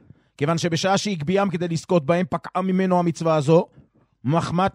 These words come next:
שנעשו מזומנים, ולא מועיל מה שמחזיר את האפרוחים לקן, ואין חילוק בין חולין להקדש. ואלא אם תאמר שיש לבאר שמדובר באופן דאג בה לאם,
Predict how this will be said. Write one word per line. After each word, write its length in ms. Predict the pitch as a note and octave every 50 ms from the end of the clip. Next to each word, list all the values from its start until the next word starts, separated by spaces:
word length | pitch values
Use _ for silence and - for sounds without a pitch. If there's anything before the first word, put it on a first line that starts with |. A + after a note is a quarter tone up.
| - - - - _ _ -
שנעשו 680 | - - - G3 G#3 G3 F#3 F3+ E3+ E3 - - E3+ E3+
מזומנים, 560 | F#3 F3+ C3 E3+ G3 G3 G#3+ A#3 D4 D#4 C4+
ולא 200 | E3+ F3+ F3+ G3
מועיל 200 | G3 G3 G3 G#3
מה 80 | G#3 G3
שמחזיר 380 | - G3+ G3 D3 C3 E3+ G3+
את 80 | G#3 -
האפרוחים 440 | G3 F#3+ - - F3 D#3+ D#3 G3+ G#3
לקן, 320 | G#3+ G3+ - B3 D4 C#4 A3 - _ _ _ _ _ _ _ _ _ _ -
ואין 200 | B2 E3 G3+ F#3+
חילוק 320 | - - A3+ C#4 D4 G3+
בין 160 | E3 E3+ D#3
חולין 300 | - - F#3 F#3 G3 G3+
להקדש. 600 | G3+ G3+ G#3 F3 C#3 F#3 G#3+ A3+ - - - _ _ _ _ _ _ _ _ _ _ _ _ _ _ _ _ _ _ _ _ _ _ _ -
ואלא 300 | B2 E3 G3+ A#3 A#3 A#3
אם 100 | B3 A#3+ F3+
תאמר 240 | A3 G#3 A3 A3+ A3
שיש 220 | - A3 G#3 -
לבאר 260 | A3 F#3 G#3 G#3 G#3+
שמדובר 440 | F3+ - G#3 G3+ E3+ F#3+ F3 G#3+ G#3+
באופן 320 | F3+ G3 G#3 G3+ G#3+ G#3
דאג 260 | F3 F#3 E3+ G#3 G#3 E3+
בה 140 | D#3+ G#3
לאם, 320 | G#3 G#3 G3+ A3+ A#3 G#3